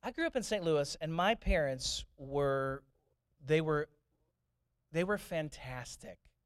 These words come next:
at, at this quality, at, at, at getting our family to church. And now, not everybody grew up that way,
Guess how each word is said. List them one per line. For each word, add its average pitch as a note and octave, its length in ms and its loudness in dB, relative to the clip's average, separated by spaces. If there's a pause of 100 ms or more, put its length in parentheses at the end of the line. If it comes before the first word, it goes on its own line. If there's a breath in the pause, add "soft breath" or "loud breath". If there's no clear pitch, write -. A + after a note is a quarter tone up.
(580)
at, A#2+ 140 -6 (560)
at C3 160 -6
this C3+ 180 -8
quality, G#2 460 0
at, A#2 200 -6
at, B2 140 -10 (100)
at A#2+ 240 -8
getting C#3+ 280 -6
our B2 320 -2
family A#2+ 260 -10
to G#2+ 80 -16
church. - 440 -20 (1700)
And D#3 100 -6
now, F#3 100 0
not A3+ 120 -2
everybody A#3 420 0
grew E3 220 0
up D3+ 120 2
that G#2 200 -8
way, G2 120 -14